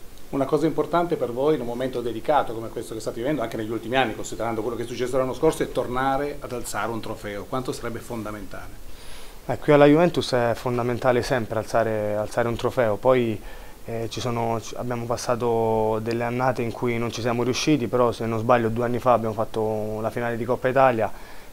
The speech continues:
Speaker 2: e non siamo riusciti a vincerla. E l'anno scorso siamo usciti in semifinale, siamo arrivati in semifinale di Europa League. Abbiamo fatto, diciamo, abbiamo fatto due anni in cui, eh,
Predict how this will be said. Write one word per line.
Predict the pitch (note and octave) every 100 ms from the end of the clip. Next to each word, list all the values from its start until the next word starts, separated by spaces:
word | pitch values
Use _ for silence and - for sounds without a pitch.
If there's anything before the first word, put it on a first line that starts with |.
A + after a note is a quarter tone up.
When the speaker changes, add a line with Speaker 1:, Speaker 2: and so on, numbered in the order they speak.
| -
Speaker 2:
e | A2 G#2+
non | A2+
siamo | G#2 A2
riusciti | G#2 - A#2
a |
vincerla. | A#2+ C#3 C3 - G#2+ G2+ G2 - - - -
E | A2+ G2+ G#2 G#2+ G#2+
l'anno | A2+ A2+
scorso | - A#2+ -
siamo | A#2
usciti | A2+ -
in | A#2
semifinale, | G#2+ A#2 G#2 B2 C#3 B2+ A2+ G#2+
siamo | B2+ B2
arrivati | B2+ A#2+
in |
semifinale | A#2 B2+ B2+ B2+
di | B2
Europa | A#2+ A2+
League. | B2+ C#3 A2+ A#2 - - -
Abbiamo | - A#2+ C3+
fatto, | B2+ C#3 - C#3+ C#3+ C#3 C#3
diciamo, | C#3 D3+ D#3 C#3 B2+ B2+ -
abbiamo | C3 C3+ C3+ B2+
fatto | C#3 - C#3
due | C3+ D#3
anni | D#3 E3 D#3+
in | D3
cui, | - C3+ B2+ B2+ B2 A#2+ - - - -
eh, | -